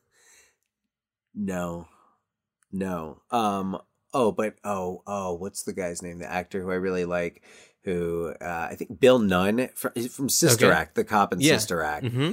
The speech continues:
Speaker 1: Yeah. He, he pops up in it. John Stamos is in it.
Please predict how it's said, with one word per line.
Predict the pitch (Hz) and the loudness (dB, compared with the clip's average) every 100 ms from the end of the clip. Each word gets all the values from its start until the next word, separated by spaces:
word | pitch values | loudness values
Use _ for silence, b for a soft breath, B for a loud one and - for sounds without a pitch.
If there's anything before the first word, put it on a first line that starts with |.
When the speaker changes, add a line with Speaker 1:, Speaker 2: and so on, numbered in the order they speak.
| - - | -2 6
Speaker 1:
Yeah. | 120 98 85 B B | 6 6 2 B B
He, | B - 226 214 - | B 4 4 4 -2
he | 123 151 | 0 2
pops | - 117 110 | 4 2 4
up | 110 98 | 2 4
in | |
it. | 113 | 4
John | 98 127 127 | 6 6 6
Stamos | 104 - 101 104 104 95 113 | 4 4 6 6 6 4 2
is | 92 | 2
in | 101 | 4
it. | 101 101 | 4 4